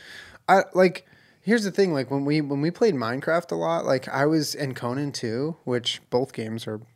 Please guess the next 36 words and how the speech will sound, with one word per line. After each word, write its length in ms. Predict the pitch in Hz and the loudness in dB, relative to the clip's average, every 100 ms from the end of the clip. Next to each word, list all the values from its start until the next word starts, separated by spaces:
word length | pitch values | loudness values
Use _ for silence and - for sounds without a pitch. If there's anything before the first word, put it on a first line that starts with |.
| _ _ | _ _
adding 260 | 113 110 110 | -6 -4 -6
things 260 | 110 110 107 | -8 -8 -8
and 80 | |
we 60 | 107 | -10
can 280 | 107 110 107 _ _ _ | -10 -10 -12 _ _ _
go 120 | 120 | 0
back 200 | 110 139 | 4 2
to 60 | - | 2
them 120 | 120 | -2
at 80 | 117 | 0
any 140 | 165 | 0
point. 320 | - 113 110 | -2 -6 -4
But, 200 | 120 123 | 0 0
um, 360 | 127 127 117 107 - - - - - - _ | 0 0 -2 -6 -12 -20 -20 -20 -20 -20 _
you're, 340 | 151 139 135 131 | -4 0 0 -2
like, 260 | 127 127 | -4 -4
I 120 | 120 | -2
sort 260 | 120 - 151 | -2 0 2
of 140 | 135 | 0
get 200 | 113 127 | 2 0
in 80 | 123 | 0
this 280 | 123 - - _ - | -4 -4 -8 _ -8
frame 240 | 139 123 | -4 -2
of 100 | 113 | -2
mind 340 | 110 110 110 | -2 -2 -2
of, 120 | 104 107 | -4 -8
like, 360 | 104 104 - _ _ _ _ _ _ _ _ - | -10 -12 -18 _ _ _ _ _ _ _ _ -8
we're 120 | 113 | -2
working 300 | 113 120 127 | 0 0 0
on 160 | 117 | 0
these 160 | 120 120 | 0 -2
projects, 920 | - 151 123 113 101 107 - - - | 0 2 4 0 -6 -12 -14 -18 -12
you 60 | 113 | -8
know, 100 | 110 | -8
we 120 | 107 | -4
gotta, 580 | 107 110 110 107 107 | 0 2 2 2 0